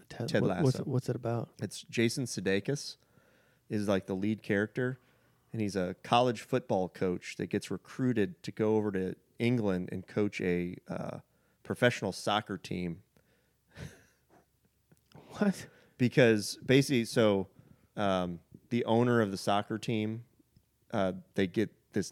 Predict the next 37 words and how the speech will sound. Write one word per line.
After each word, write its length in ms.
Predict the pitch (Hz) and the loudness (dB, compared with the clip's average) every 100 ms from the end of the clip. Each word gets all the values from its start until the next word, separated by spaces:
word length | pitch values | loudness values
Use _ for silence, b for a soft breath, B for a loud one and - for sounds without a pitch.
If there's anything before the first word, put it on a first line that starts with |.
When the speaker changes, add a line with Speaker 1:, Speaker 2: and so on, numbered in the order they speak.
| - | -2
Speaker 2:
they, 220 | 107 98 | 2 2
they're 200 | 98 98 | 2 -2
in 120 | 95 90 | -2 -2
this 180 | 90 | -4
nasty 460 | 101 92 98 - 104 | -2 0 0 -2 -4
divorce, 520 | 90 85 92 107 - - | -2 0 0 0 -2 -4
and 120 | 90 | -2
the 60 | |
wife 360 | 87 95 98 - | 2 2 0 -2
gets 220 | 101 92 - | -4 -4 -6
the 100 | - | -10
team, 460 | - 98 101 110 - _ _ _ _ _ - | -6 -4 -4 -4 -8 _ _ _ _ _ -8
and 160 | 107 92 | -6 -4
she 180 | - 104 | -2 2
knows 240 | 98 98 | 2 2
it's 140 | 95 - | -4 -4
the 140 | 107 | -2
only 240 | 101 98 98 | 0 0 -2
thing 300 | - 98 101 | -2 -2 0
that 80 | 90 | 0
her 120 | 90 | 0
ex-husband, 640 | 90 - 95 90 95 90 | -2 -2 -2 -2 -4 -6
like, 160 | 85 - 92 | -6 -10 -8
loved 340 | 87 90 95 92 | -2 0 -2 -4
and 180 | 90 85 | -8 -6
worshipped 400 | 95 - 110 - | -6 -4 -8 -8
was 120 | 85 | -8
this 160 | 92 87 | -8 -8
soccer 340 | - 90 - | -6 -8 -6
team, 300 | 98 110 107 | -6 -4 -4
but 100 | 95 | -4
she 220 | - 110 98 | -6 -4 0
got 200 | 95 92 | 0 0
it 60 | |
in 100 | 90 | -2
the 60 | 90 | -6
divorce, 440 | 87 90 101 - | -6 -4 -4 -6